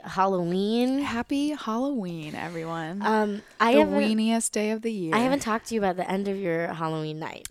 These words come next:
Speaker 2: Oh,
Speaker 1: Because,
Speaker 2: yeah.
Speaker 1: because I
Speaker 2: We
Speaker 1: couldn't
Speaker 2: went
Speaker 1: find
Speaker 2: different
Speaker 1: you.
Speaker 2: directions. No, you came in. Yeah, I was in the back
Speaker 1: <laughs>
Speaker 2: room briefly.
Speaker 1: I blacked out. <laughs>
Speaker 2: Well, yeah, you came and found me in the hallway. And you were like,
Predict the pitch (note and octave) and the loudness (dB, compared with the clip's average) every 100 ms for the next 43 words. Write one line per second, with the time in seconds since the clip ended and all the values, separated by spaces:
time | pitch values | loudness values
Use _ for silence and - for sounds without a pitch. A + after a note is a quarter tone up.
0 | - F3+ E3+ D3+ E3+ _ _ _ A3 G3+ | -8 -4 -4 -6 -10 _ _ _ 2 4
1 | A3 A3+ C#3+ D#3 - G3 G#3 F#3+ - G3+ | 4 4 0 -2 -6 -2 0 0 2 2
2 | G#3 G#3+ C4+ A#3 A3 G#3 A#3+ A3+ F3+ F3 | 4 6 6 6 6 4 4 2 2 0
3 | D3+ G#3 - C#3+ E3+ - - - - A#3 | -2 -4 -6 -6 -8 -14 -16 -10 0 4
4 | B3 - A#3 B3 A#3+ G#3+ B3 C4+ - - | 4 4 2 2 2 4 4 4 0 -2
5 | G3 G#3+ A#3 A#3 A#3 G#3 G3 F#3+ - G3 | 2 6 4 4 0 6 6 6 4 2
6 | G3 A3 B3 B3 - C4+ C#4+ D#4 F#3+ E3+ | 2 2 0 0 0 2 2 0 -2 -2
7 | D#3 - - - _ - - G3+ G3+ F3 | -4 -8 -12 -16 _ -6 -2 4 6 6
8 | D3+ - F#3 G#3 B3+ D4 D#4+ B3+ A#3+ G3+ | 6 2 2 2 4 6 4 2 2 0
9 | F3+ F3+ D#3+ - E3 F3 _ _ - _ | -2 -2 -2 -2 -6 -8 _ _ -20 _
10 | - G#3 G3+ F#3 E3 | -6 -2 4 6 4